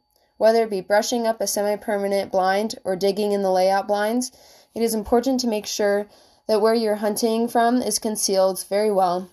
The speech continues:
and it is also important to be aware of what your blind actually does for you. A lot of people make blinds that have full three hundred sixty degree concealment with shooting windows, and then they get frustrated because even though you can't see the blinds, they're flaring or frightening birds.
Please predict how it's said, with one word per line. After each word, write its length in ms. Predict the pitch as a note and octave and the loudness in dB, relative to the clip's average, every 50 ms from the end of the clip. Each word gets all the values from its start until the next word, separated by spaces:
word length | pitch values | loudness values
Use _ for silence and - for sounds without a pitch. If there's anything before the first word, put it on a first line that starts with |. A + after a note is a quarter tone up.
| - | -10
and 100 | - G3+ | -6 -4
it 80 | G3+ G3+ | -2 -2
is 120 | G3+ G3+ | 0 2
also 240 | G#3+ G#3+ A3 A3 B3 | 4 2 2 2 -2
important 440 | G#3+ G#3+ - A3 G3+ G3 G#3+ G3 F#3+ | -4 -4 -2 -2 -2 -2 -2 -8 -8
to 60 | - F#3 | -6 -6
be 100 | F#3 F#3 | -2 -2
aware 320 | F#3 F3 F3+ F3+ F#3 F#3 | 0 2 2 2 4 2
of 120 | F#3 F#3 | 2 2
what 100 | F#3+ F3 | 0 0
your 120 | - F3+ E3+ | 0 -2 -2
blind 240 | F3+ F#3 F#3 F3+ F3+ | 0 0 0 0 0
actually 360 | - F#3+ F#3 - F#3+ E3+ E3+ | 0 -2 -2 -2 -4 -6 -6
does 300 | D3+ E3+ F3 F#3 F3 - | -2 0 0 0 0 -2
for 100 | - G#2+ | -6 -6
you. 260 | G#2+ G2+ F#2+ G2 - _ _ _ _ _ _ _ _ _ _ _ _ _ _ _ _ - | -8 -6 -8 -8 -12 _ _ _ _ _ _ _ _ _ _ _ _ _ _ _ _ -4
A 40 | G3 | 2
lot 180 | A3 A3 A#3 B3+ | 4 6 6 4
of 80 | B3+ | 2
people 340 | - C#4 B3+ C#4 C#4+ C#4+ C#4+ | -2 -4 -2 0 2 2 2
make 400 | B3 G#3 G3+ A3 A3+ - - - | 2 2 0 -2 -2 -6 -12 -8
blinds 400 | G3+ G3+ F#3+ F#3+ F#3+ G3+ G3+ - | -6 -2 -2 -2 -2 -2 -4 -2
that 140 | G#3 G3 F#3+ | -2 -2 0
have 280 | G3 F#3 F3+ F3 F3 | 2 2 2 2 0
full 260 | - - G3 G3 G3 G3+ | -6 -4 -2 -2 -2 -2
three 260 | G3+ - F#3+ F#3+ G3 | -6 -8 -6 -6 -6
hundred 340 | G#3 G#3 G3+ G3 G3 F#3 - | -4 -6 -6 -6 -8 -8 -6
sixty 380 | - G3+ G3 - - - G3 | -8 -6 -6 -6 -8 -8 -6
degree 260 | F3+ F#3 F3 F#3 F#3 | -8 -6 -4 -4 -6
concealment 640 | F3+ - F#3+ E3+ - - G3 F#3+ F#3 F#3 F#3 F#3 F3+ - - - - _ _ | -4 -6 -8 -8 -4 0 0 0 0 0 -2 -4 -4 -8 -18 -20 -20 _ _
with 120 | - G3 G3+ | -6 -4 -4
shooting 360 | - - A3 G3 G3 F#3 F3+ | 0 0 0 0 0 0 2
windows, 400 | F3+ F3+ F3 F3 F3 F3+ F3 - | 0 2 2 2 0 0 -2 -4
and 180 | - - G3 F#3+ | -4 -2 0 2
then 120 | G3+ G#3 | 2 2
they 100 | G#3 G#3 | 2 2
get 160 | F#3+ G3 F#3+ | 0 0 -4
frustrated 460 | - - F#3 F#3+ F#3+ - F#3+ F3+ F3 E3 | -2 0 -2 -2 0 -2 -4 -4 -2 -4
because 440 | F3+ F3 - G3 F3+ F3+ F3+ - - - - - - - _ - | -6 -4 0 0 0 0 0 -4 -12 -14 -20 -20 -20 -20 _ -8
even 260 | - G#3+ G3+ G#3+ G#3+ | -6 -4 -2 0 2
though 80 | G#3 G3+ | 4 4
you 160 | G3 F#3+ F#3 | 2 2 -2
can't 280 | F3+ - A3 F#3 - - | -2 -2 -4 -4 -4 -6
see 220 | - - G#3 G#3 | -8 -6 -6 -4
the 100 | G3+ G#3 | -4 -4
blinds, 520 | F#3+ G#3 G#3 G#3 G#3 G#3+ A3 A3+ A#3+ A#3+ - | -2 0 0 0 2 0 0 0 -2 -4 -2
they're 200 | G3+ G3+ G3+ F#3+ | 0 0 0 0
flaring 640 | - - G3 F#3+ F#3 F#3+ G3 G#3 G#3+ A3+ A#3 A#3 - | -2 -4 -2 0 0 0 0 0 0 0 -2 -2 0
or 140 | - F#3+ | 0 0
frightening 500 | F#3 - - G3+ F#3+ F#3+ - F#3 F#3 F3+ | 0 2 2 2 2 2 0 -4 -4 -2
birds. 400 | E3+ F3 - - - - - - | -4 -4 -4 -4 -8 -10 -12 -20